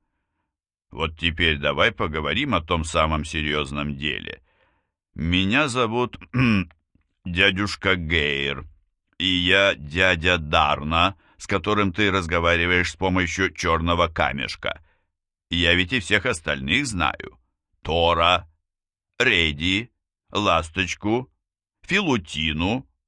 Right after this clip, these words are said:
Не было другого выхода, кроме как блефовать, поминая именно о камне. В конце концов, у нее могло оказаться что-то совершенно другое, но с другой стороны,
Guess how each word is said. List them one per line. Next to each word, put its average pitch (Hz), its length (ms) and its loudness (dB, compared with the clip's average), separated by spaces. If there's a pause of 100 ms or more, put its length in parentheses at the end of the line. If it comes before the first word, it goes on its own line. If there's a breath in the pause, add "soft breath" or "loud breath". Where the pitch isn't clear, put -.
(1200)
Не 90 320 0
было 71 340 -4
другого 71 560 -6
выхода, 73 580 -12 (480)
кроме 113 320 0
как 104 240 0
блефовать, 80 840 -4 (320)
поминая 85 640 2
именно 78 720 0
о 76 60 0
камне. - 520 -10 (500)
В - 20 -10
конце 123 320 0
концов, 143 520 -4 (140)
у 110 120 2
нее 90 460 2
могло 85 380 0
оказаться 82 580 -2
что-то 82 320 -6
совершенно 80 580 -4
другое, 104 560 -2
но 85 260 0 (140 soft breath)
с - 80 -14
другой 101 440 0
стороны, 50 520 -12